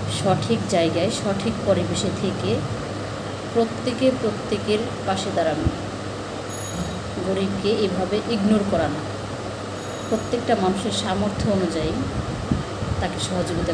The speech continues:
করা উচিত। এটাই মনুষ্য জাতির মূল প্রধান ব্যক্তিত্ব বা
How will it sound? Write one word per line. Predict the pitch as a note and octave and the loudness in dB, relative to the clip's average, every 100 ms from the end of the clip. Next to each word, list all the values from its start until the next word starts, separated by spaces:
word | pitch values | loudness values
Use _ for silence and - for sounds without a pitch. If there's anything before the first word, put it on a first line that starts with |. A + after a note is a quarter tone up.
| D#3 | 0
করা | E3 | 0
উচিত। | D#3 D3+ - - - - | 0 -2 -4 -2 6 8
এটাই | C4 | 10
মনুষ্য | C4+ G#3+ F#3 - G#3+ | 8 6 4 2 0
জাতির | G3 - E3 - - - - - - - - G#3 | 0 0 0 -2 -2 -4 -6 -6 -6 -6 -2 2
মূল | G3 G3+ G#3 - - - - | 4 4 2 -2 -4 -6 2
প্রধান | A#3 A3 A#3 A3+ - - - - - - F#3+ | 4 6 4 4 0 -4 -6 -6 -6 -4 6
ব্যক্তিত্ব | A3+ - A#3 - | 6 6 0 4
বা | A3 | 4